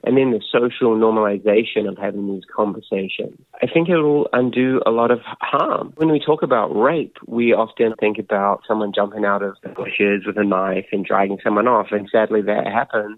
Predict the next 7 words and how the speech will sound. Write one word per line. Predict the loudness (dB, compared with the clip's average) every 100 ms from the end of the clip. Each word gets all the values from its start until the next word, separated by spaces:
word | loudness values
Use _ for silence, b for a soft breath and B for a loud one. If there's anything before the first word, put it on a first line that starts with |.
| -4
But | 2
most | 4 2 0
sexual | -2 -2 -2
violence | 0 2 0 -4 -12 -4
is | -4 -4 -2
perpetrated | -2 -2 -2 0 2 0 0
by | 2 4 4 2 0